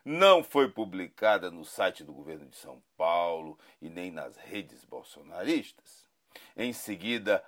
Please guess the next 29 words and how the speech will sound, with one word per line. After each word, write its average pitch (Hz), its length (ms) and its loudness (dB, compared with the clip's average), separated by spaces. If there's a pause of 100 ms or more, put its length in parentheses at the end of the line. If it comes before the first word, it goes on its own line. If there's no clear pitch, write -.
Haddad 98 680 4 (120)
recebia 110 520 -4
governador 107 600 0
e 120 60 0
bancada 107 540 0
do 101 120 0
Amazonas, 98 1200 2 (280)
negociava 135 840 6
com 123 240 -4
os 113 140 -10
poderosos 123 800 6
do 95 160 -4
M 107 200 0
D 95 160 -4
B 101 280 -2
e 107 40 -6
P - 200 -8
S 95 360 -2
D 78 300 -10 (200)
no 147 300 8
Senado 110 840 0 (240)
a 78 120 -8
segunda 85 500 -8
fase 82 460 -4
da 69 160 -8
reforma. 58 800 -14 (420)
Eu 107 180 2
me 113 120 -2
beliscava 101 1200 2